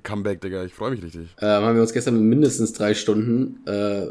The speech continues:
Speaker 2: au-, irgendwas erzählt, ausgetauscht, et cetera, pp, Ideen gepitcht und so.
Speaker 1: Geil, geil, geil.
Speaker 2: Ja, könnte, könnte cool werden.
Speaker 1: Das, das ist echt geil, Digga. Da, äh, vor allem Gaffi ist so ein YouTuber, wo ich mir immer dachte, „Digga, der ist, der ist wirklich lustig. Die Videos gucke ich mir wirklich gerne an.“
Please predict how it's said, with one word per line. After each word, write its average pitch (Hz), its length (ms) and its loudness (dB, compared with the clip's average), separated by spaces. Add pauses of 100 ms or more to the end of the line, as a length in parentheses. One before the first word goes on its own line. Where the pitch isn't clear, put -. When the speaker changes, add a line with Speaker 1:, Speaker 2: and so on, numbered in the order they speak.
(100)
Speaker 2:
au-, 117 300 -2
irgendwas 113 460 -2
erzählt, 120 360 -2
ausgetauscht, 110 480 -2
et 110 80 -4
cetera, 117 240 -6
pp, 110 240 -6 (120)
Ideen 113 260 0
gepitcht 120 340 -4
und 113 80 -2
so. 110 340 0
Speaker 1:
Geil, 123 160 -10
geil, 127 200 0
geil. 127 100 0
Speaker 2:
Ja, 139 140 2
könnte, 185 220 -4
könnte 156 260 0
cool 156 120 8
werden. 104 340 2
Speaker 1:
Das, 131 100 -12
das 143 100 -16
ist 185 180 -14
echt - 160 -14
geil, 85 220 -4
Digga. 85 160 -6
Da, 92 80 -6 (320)
äh, 73 140 -10 (240)
vor 110 160 -6
allem 143 340 -2
Gaffi 151 240 0
ist 170 120 -6
so - 80 -2
ein 139 160 0
YouTuber, 151 300 0
wo 139 120 -2
ich 135 60 -8
mir 143 40 -4
immer 131 140 -2
dachte, 131 260 -4
„Digga, 120 180 -2
der 113 140 0
ist, - 240 -8
der 120 120 -2
ist 127 200 -10
wirklich 165 320 -6
lustig. 135 400 -6
Die 110 160 -12
Videos 127 220 -4
gucke 139 120 -6
ich 135 80 -8
mir 131 120 0
wirklich - 240 -10
gerne 113 260 0
an.“ 98 220 -4